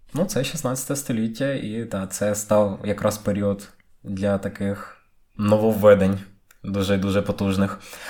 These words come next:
Але шістнадцяте століття — це і доба такого пізнього середньовіччя,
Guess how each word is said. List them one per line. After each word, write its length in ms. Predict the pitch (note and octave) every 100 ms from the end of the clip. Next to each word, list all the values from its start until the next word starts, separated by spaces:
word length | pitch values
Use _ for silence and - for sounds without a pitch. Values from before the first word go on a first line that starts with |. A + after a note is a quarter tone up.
| -
Але 420 | - F#2+ C#3+ A3 F#3
шістнадцяте 500 | - - C#3+ F3 -
століття — 420 | - A2+ C#3 C3 B2
це 640 | - A#2 B2+ B2+ B2 G#2+
і 260 | G#2+ A2 A2
доба 800 | G#2 G#2 G2 A2 A2+ A2+ G#2+ G2
такого 400 | - - A2+ G#2
пізнього 520 | G#2 C3 A#2 A2 G#2+
середньовіччя, 880 | G#2+ G#2 F#2+ G2+ G2 C3 - E3